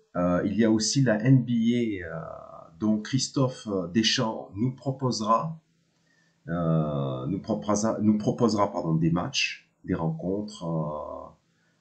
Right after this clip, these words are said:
voilà, parce que la N B A, ça paye aussi. Voilà, ça paye. Donc merci Christophe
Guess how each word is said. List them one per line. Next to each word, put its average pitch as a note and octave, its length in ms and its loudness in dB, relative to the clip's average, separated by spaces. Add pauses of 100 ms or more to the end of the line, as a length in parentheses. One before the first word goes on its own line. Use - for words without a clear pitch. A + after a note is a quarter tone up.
(200)
voilà, C#2+ 220 -4
parce D#2+ 180 -6
que - 80 -6
la E2 100 2
N E2+ 140 0
B F2 240 2
A, G2 60 0
ça E2 200 -4
paye F2 280 0
aussi. - 380 -6 (360)
Voilà, - 240 -10 (380)
ça F2 160 -8
paye. C#2+ 380 -6 (360)
Donc D#2+ 180 -14
merci F#2+ 340 -2
Christophe - 640 -8